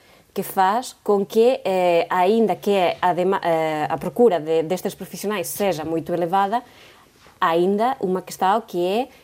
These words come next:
que eles continuam a ir para fora e os que estão já fora, alguns dos quais voltaram para ajudar numa primeira fase,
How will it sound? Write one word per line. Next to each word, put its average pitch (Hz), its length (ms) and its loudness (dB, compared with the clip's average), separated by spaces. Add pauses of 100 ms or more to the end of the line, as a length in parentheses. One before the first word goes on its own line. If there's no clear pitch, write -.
(140)
que - 80 -4
eles 220 260 2
continuam 190 760 -2
a 175 100 0
ir 175 80 0
para 196 200 -4
fora 208 360 0 (160)
e 285 160 2
os 220 120 0
que - 100 -6
estão 208 280 -2
já 170 240 -2
fora, 175 480 -2 (160)
alguns 190 320 4
dos 175 160 -4
quais 165 280 0
voltaram 165 600 -2
para 170 160 -4
ajudar 170 300 -4
numa 160 240 -8
primeira 151 320 -8
fase, 247 380 -4